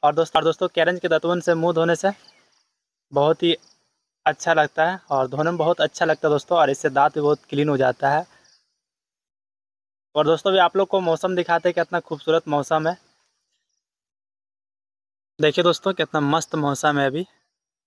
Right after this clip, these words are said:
सुबह सुबह का। और इसी बारे में कल दोस्तों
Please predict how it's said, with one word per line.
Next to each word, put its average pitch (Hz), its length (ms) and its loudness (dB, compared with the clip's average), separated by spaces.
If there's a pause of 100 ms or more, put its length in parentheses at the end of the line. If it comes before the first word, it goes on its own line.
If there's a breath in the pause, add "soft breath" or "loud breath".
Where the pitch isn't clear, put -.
(120)
सुबह 143 240 -2
सुबह 139 260 0
का। 160 200 -2 (580 soft breath)
और 135 240 2
इसी 165 180 0
बारे 180 220 2
में 185 140 -6
कल 175 180 -4
दोस्तों 180 320 -2